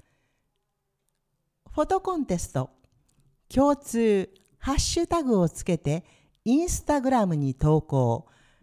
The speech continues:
受賞者には、町の特産品をプレゼント。ハッシュタグ、皆の長瀞旅。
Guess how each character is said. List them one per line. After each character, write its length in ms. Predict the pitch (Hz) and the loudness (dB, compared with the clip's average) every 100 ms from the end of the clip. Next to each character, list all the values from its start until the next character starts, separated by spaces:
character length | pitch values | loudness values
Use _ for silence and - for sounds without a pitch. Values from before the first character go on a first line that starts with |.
| _ 170 | _ 0
受 140 | 202 | 2
賞 180 | 233 226 | 4 2
者 160 | 202 | 2
に 140 | 180 165 | -2 -2
は、 260 | 156 170 - _ - | -4 -4 -10 _ -2
町 300 | 170 - 254 | -2 0 0
の 140 | 226 | 4
特 220 | - - | 6 6
産 300 | - 330 370 | 2 -2 -2
品 240 | 320 311 285 | -2 0 2
を 60 | |
プ 100 | 269 | 2
レ 100 | 247 | 0
ゼ 160 | 190 160 | 0 -4
ン 120 | 139 | -6
ト。 240 | - 123 - _ _ _ _ _ _ _ _ _ _ _ _ _ _ _ - | -8 -10 -12 _ _ _ _ _ _ _ _ _ _ _ _ _ _ _ -2
ハ 140 | 220 | 0
ッ 60 | - | 0
シ 260 | - 240 | -2 -2
ュ 40 | 240 | 2
タ 160 | 214 | 0
グ、 240 | 156 131 - _ - | 0 -2 -4 _ 0
皆 280 | 202 302 | 2 4
の 160 | 302 269 | 4 4
長 300 | 220 226 269 | 4 2 2
瀞 300 | 254 220 214 | 2 2 2
旅。 340 | 175 139 123 | 0 -2 -4